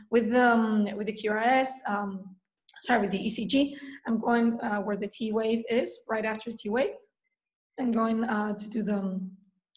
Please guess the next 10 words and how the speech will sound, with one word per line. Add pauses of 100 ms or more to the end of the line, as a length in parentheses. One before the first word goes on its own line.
(140)
left
aorta, (560)
um,
sorry, (100)
<laughs>
left
atrium
aor-,
aortic
ratio.